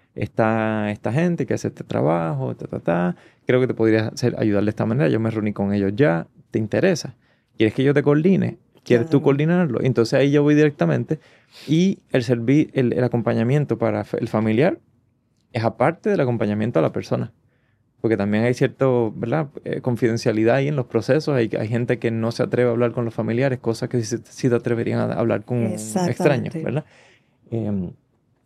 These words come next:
Speaker 1: y dejar dicho, por ejemplo, cuáles son sus deseos, sus directrices anticipadas. Y, y, pues, yo puedo ayudar con el proceso de documentar todo eso y entonces comunicarlo a la familia, hacer un junte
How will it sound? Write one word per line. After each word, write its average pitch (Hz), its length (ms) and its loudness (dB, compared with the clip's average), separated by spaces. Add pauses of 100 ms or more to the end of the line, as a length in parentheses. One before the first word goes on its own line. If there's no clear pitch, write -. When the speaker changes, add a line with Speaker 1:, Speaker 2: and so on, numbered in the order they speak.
(140)
Speaker 1:
y 165 160 2
dejar 131 280 4
dicho, 131 540 -2
por 120 140 -4
ejemplo, 113 400 -2
cuáles 107 240 -2
son 113 180 -4
sus 120 160 -4
deseos, 107 380 -2 (200)
sus - 160 -4
directrices 110 540 -2
anticipadas. 104 640 -2 (760)
Y, 117 640 2 (400)
y, 120 120 -2
pues, 107 160 0
yo 110 100 0
puedo 107 120 0
ayudar 110 180 2
con 113 140 -4
el 120 60 -2
proceso 151 460 -2
de 131 60 2
documentar 104 500 -2
todo 139 240 0
eso - 160 -4
y - 20 -2
entonces 131 220 -4
comunicarlo 113 580 0
a 110 40 -2
la 110 80 -2
familia, 110 500 -6 (160)
hacer 110 240 -4
un 107 100 -4
junte 117 440 -4